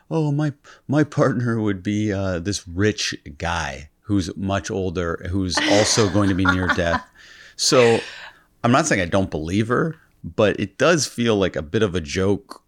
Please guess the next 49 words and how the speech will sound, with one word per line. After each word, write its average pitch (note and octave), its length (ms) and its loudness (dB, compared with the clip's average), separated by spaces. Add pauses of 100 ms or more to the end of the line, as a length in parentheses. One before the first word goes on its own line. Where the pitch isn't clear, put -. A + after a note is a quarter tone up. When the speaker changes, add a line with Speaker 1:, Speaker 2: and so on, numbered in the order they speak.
Speaker 1:
wrapped E2+ 640 -4
in G2 160 -2
a E2+ 260 -4
cheeky, F2+ 760 -6 (580)
desperate G2 400 -4
housewife F2+ 580 -6
type F2+ 280 -6
of D#2+ 140 -10
lifestyle A2+ 500 0
that F2+ 160 0
you F2+ 300 -4 (260)
envision, F#2 540 0
which G#2 140 -2
I G#2+ 60 2
don't A#3+ 460 2
Speaker 2:
Mm-hmm. - 160 -10
Speaker 1:
necessarily G2 560 -2
think E2+ 380 -8 (360)
that F2 240 -2
is E2 160 -8
what E2 160 -6
would D#2 120 -10
happen. D#2 280 -8
I E2+ 100 -6
think F#2 280 -6
you F2+ 80 -8
would E2+ 160 -8
find F2+ 320 -2
someone, E2+ 300 -4 (120)
not D#3 240 0
like F2 300 -4
me, F2 320 -4
but F#2 180 -12
someone F#2+ 320 -2
adjacent E2 640 -10
to F#2+ 120 -8
me E2+ 320 -6
or E2 220 -8
my D#2 340 -10 (100)
age. D#2 360 -12
And D2+ 100 -14
I D2 60 -12
think D2 240 -14
that's D#2 200 -14
as E2+ 140 -10
high F#2+ 160 -2
as D#2 160 -6
you'd D2+ 140 -12
go. F2+ 200 -4